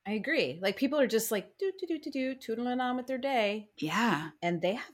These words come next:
Speaker 1: no idea that they're gonna be at, at the wrong place at the wrong time. And
Speaker 2: Yeah.
Speaker 1: I mean,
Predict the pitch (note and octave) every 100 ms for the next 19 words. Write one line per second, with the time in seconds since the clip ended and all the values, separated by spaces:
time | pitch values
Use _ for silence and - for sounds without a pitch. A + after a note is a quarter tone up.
0 | E3+ E3+ D#3 D3+ D3 C3+ C3 A3 C#4 F3
1 | F3 E3+ D#3+ D3+ D3+ C#3+ _ - E3 E3
2 | C#3+ C#3+ C3+ D3 C#3 - C3+ C3 C3 -
3 | A2+ C#3 A3+ E3+ E3 E3 G#3+ C#4+ - -
4 | _ _ F3+ F3 D#3 D3